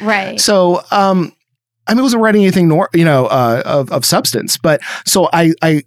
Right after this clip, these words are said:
Speaker 2: <laughs> I freaked out, uh, like maybe a week after I graduated Arizona State, and I mean, it was not a healthy environment for me. And I'm, I moved back home in with my parents.
Speaker 1: Okay.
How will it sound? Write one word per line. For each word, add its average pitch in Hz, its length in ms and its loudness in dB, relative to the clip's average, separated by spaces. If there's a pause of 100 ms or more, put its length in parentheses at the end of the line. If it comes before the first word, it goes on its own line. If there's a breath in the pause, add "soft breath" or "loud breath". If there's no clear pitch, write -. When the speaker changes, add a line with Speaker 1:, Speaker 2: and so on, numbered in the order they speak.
(140)
Speaker 2:
<laughs> - 180 -20
I 127 220 0
freaked 208 400 -2
out, 120 340 0 (200)
uh, 117 340 -2 (420)
like 123 180 -2
maybe 143 340 0
a 131 60 2
week 120 300 0
after 113 240 -2
I 101 60 -4
graduated 98 520 -2
Arizona 98 320 -4
State, 95 360 -6 (100)
and 104 420 -6 (120)
I 101 100 -4
mean, 117 260 -8
it 131 140 -4
was 120 260 -2 (460 loud breath)
not 135 300 0
a - 20 -2
healthy 117 240 -2
environment 117 460 -4
for 135 100 -6
me. 127 260 -4
And 131 280 -2
I'm, 135 420 -2
I 127 220 -4
moved 160 160 2
back 151 200 0
home 139 220 0
in 127 100 0
with 117 120 -4
my 117 160 -4
parents. - 480 -10 (100)
Speaker 1:
Okay. 202 480 -10